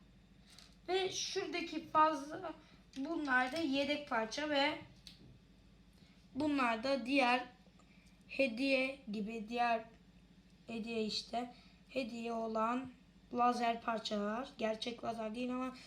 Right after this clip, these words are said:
Lego'dan böyle lazer parçalar. Eğer videoyu beğenip, eğer videoyu beğendiyseniz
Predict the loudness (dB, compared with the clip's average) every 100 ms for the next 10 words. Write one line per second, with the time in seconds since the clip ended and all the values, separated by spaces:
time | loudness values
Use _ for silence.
0 | -20 -4 4 4 4 2 -2 -2 2 2
1 | 4 4 4 2 0 -2 -4 -2 -2 0
2 | -2 -4 -10 -16 -16 -18 6 10 10 10
3 | 6 2 2 0 2 4 6 4 0 -4
4 | -10 -18 -20 -20 -14 -14 -14 -20 -20 -20
5 | -12 0 4 4 4 4 4 6 8 8
6 | 8 4 0 -2 0 0